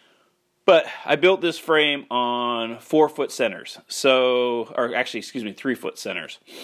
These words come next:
So I had a corner, a mid post, and, uh, a back post. So, uh, well, actually, I'm wrong again. On the six-foot side,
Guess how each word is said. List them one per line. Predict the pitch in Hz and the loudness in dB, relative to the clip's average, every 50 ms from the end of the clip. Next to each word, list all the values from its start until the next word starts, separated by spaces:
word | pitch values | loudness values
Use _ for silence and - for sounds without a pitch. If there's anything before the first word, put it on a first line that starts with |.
| - - - _ _ _ _ _ _ _ _ _ _ _ - - - | -18 -20 -20 _ _ _ _ _ _ _ _ _ _ _ -14 -12 -10
So | - - 123 113 | -6 -2 0 0
I | |
had | 113 104 | 0 0
a | 95 | -2
corner, | - 156 165 180 180 170 165 165 156 - - | 0 2 4 4 4 4 4 2 0 -2 -8
a | - 120 | -8 -2
mid | 123 139 151 147 - | 2 2 2 2 0
post, | - 139 135 139 131 123 - - - - - _ _ _ _ _ _ _ _ _ | 0 2 2 2 2 0 -4 -8 -18 -20 -20 _ _ _ _ _ _ _ _ _
and, | 113 113 113 110 110 110 107 107 107 104 104 101 98 95 120 127 _ - | -4 -2 -2 0 -2 -2 -4 -4 -4 -4 -6 -6 -10 -12 -16 -20 _ -12
uh, | - - 95 92 92 - - - - | -8 -8 -6 -6 -6 -8 -8 -10 -6
a | |
back | - - 113 107 110 110 - - | -2 0 2 2 0 -2 -6 -10
post. | - 92 92 98 92 - - - _ _ _ _ _ _ _ _ _ _ _ _ _ _ _ _ | -10 -8 -8 -8 -8 -12 -16 -20 _ _ _ _ _ _ _ _ _ _ _ _ _ _ _ _
So, | - - 135 127 123 - | -2 0 0 0 2 0
uh, | - - - _ _ - | -4 -8 -10 _ _ -4
well, | 104 104 101 98 95 - _ _ _ _ - | -2 -2 -2 -2 -4 -10 _ _ _ _ -4
actually, | 104 104 - - 117 107 | -4 -4 -4 -4 -4 -4
I'm | 107 107 | -4 -4
wrong | 104 104 101 | -6 -8 -8
again. | 98 95 95 101 95 90 87 - _ _ _ _ _ _ _ _ _ - | -8 -8 -6 -6 -8 -8 -10 -16 _ _ _ _ _ _ _ _ _ 0
On | 117 120 123 123 123 120 120 123 - - | 0 2 2 2 0 -2 -4 -6 -10 -10
the | 117 113 120 120 117 113 117 - - - | -6 -4 -2 -2 -2 -2 -4 -6 -8 -10
six-foot | - - 180 180 175 - - - 123 104 - - | -4 -2 0 0 0 -4 -4 -4 -4 -4 -4 -6
side, | - 110 98 95 92 90 90 90 92 95 | -4 -2 0 0 0 0 -4 -6 -8 -10